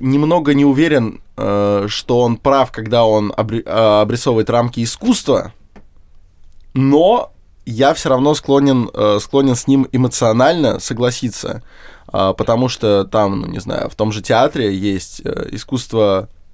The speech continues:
представления, искусство переживания. Это искусство. А дальше, вот, скажем так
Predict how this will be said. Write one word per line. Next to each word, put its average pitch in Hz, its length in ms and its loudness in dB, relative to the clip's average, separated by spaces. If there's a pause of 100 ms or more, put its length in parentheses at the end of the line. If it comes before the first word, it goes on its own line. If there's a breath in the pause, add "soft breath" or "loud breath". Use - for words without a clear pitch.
представления, 165 680 0
искусство 123 400 -6
переживания. 120 720 0 (240)
Это 156 260 0
искусство. - 480 -6 (380 soft breath)
А 110 120 -2
дальше, 196 320 0
вот, 117 160 0
скажем 98 340 -4
так - 260 -18